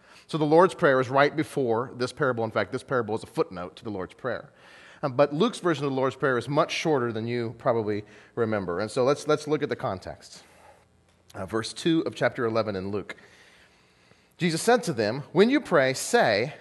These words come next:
'Father, hallowed be your name. Your kingdom come. Give us each day our daily bread, and forgive us our sins, for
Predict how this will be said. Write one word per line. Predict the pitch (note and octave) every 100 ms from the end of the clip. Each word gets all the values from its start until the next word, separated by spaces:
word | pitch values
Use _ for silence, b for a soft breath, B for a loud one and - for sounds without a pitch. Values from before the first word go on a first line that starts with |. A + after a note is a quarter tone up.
| - -
'Father, | - C#3+ C3+ F2 G2 - _ _ b b b -
hallowed | D3+ D#3 F3
be | D3 D3+
your | C#3+
name. | C3+ C#3 C#3 G#2+ G2 - _ _ _ b b
Your | C3 C3+
kingdom | E3 E3 F3 F3+
come. | - C#3 A#2+ C#3+ - _ _ b b -
Give | B2 D#3+
us | F#3+ -
each | G3 F#3+ D3
day | D3+ D3+
our | D3+ B2+
daily | B2+ C3 D3+
bread, | C3 A#2 A2 A#2+
and | A2+
forgive | A#2 A2+ B2 C3+
us | C#3
our | C#3
sins, | C3 - C#3 C#3 C#3
for | - C#3 C3+ C3+